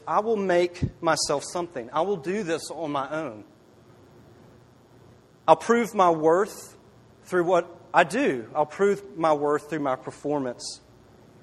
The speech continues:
And you know the results of that kind of life, as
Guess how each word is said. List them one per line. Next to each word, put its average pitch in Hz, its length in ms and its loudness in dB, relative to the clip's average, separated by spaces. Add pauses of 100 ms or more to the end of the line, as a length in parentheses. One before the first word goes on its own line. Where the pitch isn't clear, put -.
(320)
And 208 80 2
you 254 60 2
know 269 180 6
the 320 80 0
results 208 720 0
of 190 100 0
that 190 180 4
kind 180 140 -2
of 160 80 -4
life, 175 340 2 (160)
as 190 120 -4